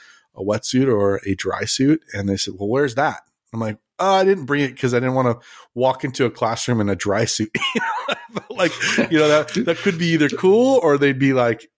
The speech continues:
"This is too much, you know, too much." So, um, but yeah, that's kinda leading to our topic today, which is, uh, really you came up with, was how do you choose thermal protection? And I'm so looking forward to this topic,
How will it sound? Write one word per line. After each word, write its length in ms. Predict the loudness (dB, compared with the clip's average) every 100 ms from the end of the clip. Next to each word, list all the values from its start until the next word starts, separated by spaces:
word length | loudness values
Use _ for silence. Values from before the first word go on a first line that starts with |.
| -20
"This 320 | -2 0 2
is 260 | 0 -2 -6 -4
too 180 | -2
much, 320 | -2 -4 -8 -4
you 80 | 2
know, 200 | 2 2
too 180 | 0
much." 240 | -2 -4 -4
So, 280 | -2 -2 -4 -14 -14 -12 -12 -8
um, 580 | -2 0 2 -2 -8 -18 _ _ -18 -8 -6
but 120 | -2
yeah, 160 | 0
that's 240 | 0 -2 -2
kinda 240 | -2 0
leading 300 | 2 2 2
to 140 | 2 0
our 120 | 0
topic 420 | 0 -4 -4 -6
today, 360 | -2 -2 0 0
which 400 | 0 -2 -2 0
is, 320 | 0 0 -4 _ _ _ _ _ _
uh, 160 | -6 -6 -10 -20 -18 0
really 200 | 2 2
you 220 | 0 0
came 260 | 0 -2 0
up 220 | -4 -2
with, 220 | -2 -2
was 220 | -6 -6 -8
how 300 | -6 -2 -2
do 80 | -2
you 140 | -2
choose 460 | -2 0 2 2 0
thermal 280 | -2 0
protection? 460 | -4 -6 -8 -8 -12 -16 _ -20 -20 -20 _ -8
And 100 | -6 -2
I'm 220 | -2 -2
so 360 | -4 2 2
looking 320 | 4 0 -2 -2
forward 420 | 0 2 2 0
to 260 | 0 2
this 160 | 2 -2
topic, 360 | -4 -4 -6